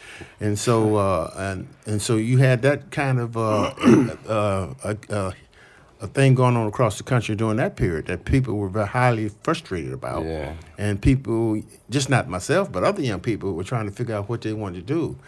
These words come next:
Speaker 2: Yeah.
Speaker 1: They, they respected Doctor King, they respected the civil rights movement, but some wanted to go beyond just turning the other cheek in that context.
Speaker 2: Yeah.
Speaker 1: And so when the, uh,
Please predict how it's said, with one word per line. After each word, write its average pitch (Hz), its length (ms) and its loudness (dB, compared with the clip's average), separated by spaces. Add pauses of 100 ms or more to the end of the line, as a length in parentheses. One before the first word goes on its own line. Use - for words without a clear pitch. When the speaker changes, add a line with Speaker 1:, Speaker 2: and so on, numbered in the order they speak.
(160)
Speaker 2:
Yeah. - 140 -6
Speaker 1:
They, 113 120 2 (240)
they 110 120 0
respected 113 600 0
Doctor 110 300 -4
King, 131 480 0
they 98 100 -2
respected 98 540 -6
the 95 80 -10
civil 110 280 -4
rights 101 400 -2
movement, 139 420 0 (460)
but 101 200 2
some 127 380 4
wanted 113 260 2
to 107 100 -4
go 110 200 2
beyond 127 500 6
just 110 280 -2
turning 104 240 0
the 98 80 -2
other 90 180 -6
cheek 107 380 -4
in 87 100 -4
that 139 220 -4
context. 80 580 -8
Speaker 2:
Yeah. 76 420 -6
Speaker 1:
And 101 80 -4
so 98 580 0
when 104 260 0
the, 95 240 0
uh, 87 260 -2